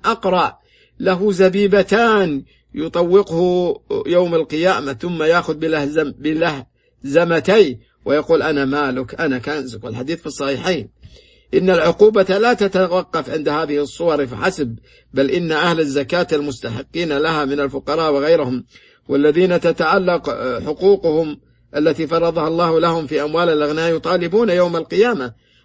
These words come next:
أن ينصفهم الله من الأثرياء الذين منعوهم حقوقهم. وهناك يكون الوفاء بالحسنات والسيئات،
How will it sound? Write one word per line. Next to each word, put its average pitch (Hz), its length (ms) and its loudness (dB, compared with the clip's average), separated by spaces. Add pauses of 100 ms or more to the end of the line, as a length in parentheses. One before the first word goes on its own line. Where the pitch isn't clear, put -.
أن 147 100 0
ينصفهم 160 500 0
الله 170 300 2
من 156 120 -4
الأثرياء 156 600 0
الذين 156 460 0
منعوهم 151 520 -2
حقوقهم. 139 580 0 (460)
وهناك 156 440 0
يكون 151 340 0
الوفاء 143 500 2
بالحسنات 127 640 -4
والسيئات، 180 760 -2